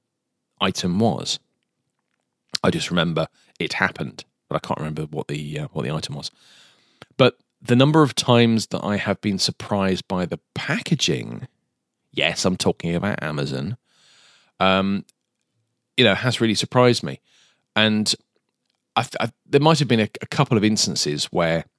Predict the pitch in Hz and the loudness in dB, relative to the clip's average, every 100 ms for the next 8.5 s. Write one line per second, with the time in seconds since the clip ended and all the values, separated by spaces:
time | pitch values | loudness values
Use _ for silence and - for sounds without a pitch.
0 | _ _ _ _ _ _ _ _ _ _ | _ _ _ _ _ _ _ _ _ _
1 | _ _ - 87 87 - 87 82 - 87 | _ _ -2 0 0 0 -2 -2 -4 -6
2 | - 78 78 - - 90 78 78 - 92 | -6 -8 -8 -6 0 0 0 -4 -2 -2
3 | 78 76 85 71 65 - - - _ _ | -4 -2 -2 -2 -4 -4 -4 -4 _ _
4 | _ _ _ _ 80 80 78 73 69 _ | _ _ _ _ 0 0 -2 -8 -12 _
5 | _ - - 87 - _ _ _ _ _ | _ -6 -4 -10 -12 _ _ _ _ _
6 | _ - 107 85 85 110 110 117 101 - | _ 2 2 0 0 2 4 2 -2 0
7 | - 135 80 - - - 78 69 73 78 | 2 2 0 -4 -12 -8 -8 -8 -8 -6
8 | 71 - - - | -6 -8 -10 -10